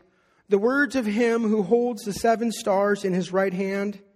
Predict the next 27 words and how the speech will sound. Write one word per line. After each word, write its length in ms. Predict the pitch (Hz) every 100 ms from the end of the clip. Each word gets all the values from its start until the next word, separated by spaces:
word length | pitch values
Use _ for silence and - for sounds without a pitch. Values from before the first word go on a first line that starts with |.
| _ _ _ _
who 120 | - 196
walks 400 | 214 226 226 233
among 380 | 214 214 208
the 60 | 190
seven 360 | - 208 208 196
golden 360 | 196 190 190
lampstands. 760 | 180 175 - 160 143 160 - - _ _ _ - _ _ _ -
I 100 | 190
know 140 | 220
your 160 | 240 233
works, 720 | 202 269 330 - - - - 202
your 140 | 185
toil, 760 | 185 - 233 233 233 233 233 - _ _ -
and 120 | 160
your 100 | 160
patient 380 | - 208 - 190
endurance, 680 | 180 180 170 - - - - _ _ _ 202
and 100 | 196
how 120 | 226
you 120 | 233
cannot 500 | 233 240 233 220 170
bear 320 | 214 226 233
with 180 | 226 -
those 360 | 202 196 202 196
who 80 |
are 140 | 175 185
evil, 600 | 220 240 247 262 262